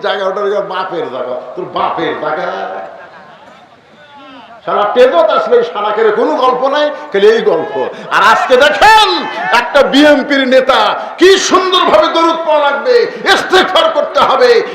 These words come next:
আল্লাহর কাছে দোয়া করা লাগবে, তার নিজের দলের কথা, নিজের কথা একটাও বলেনি। বলে কোনো কথা নেই।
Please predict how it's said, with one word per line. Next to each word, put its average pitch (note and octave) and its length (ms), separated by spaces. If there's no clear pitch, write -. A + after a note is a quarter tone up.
আল্লাহর D#4+ 400
কাছে C4 180
দোয়া C#4+ 200
করা C4 220
লাগবে, A3 460
তার G#3+ 120
নিজের E4+ 480
দলের F#4 380
কথা, C#4 240
নিজের B3 420
কথা A3 180
একটাও A3 320
বলেনি। E3+ 360
বলে F3 200
কোনো D3 240
কথা C3 140
নেই। - 80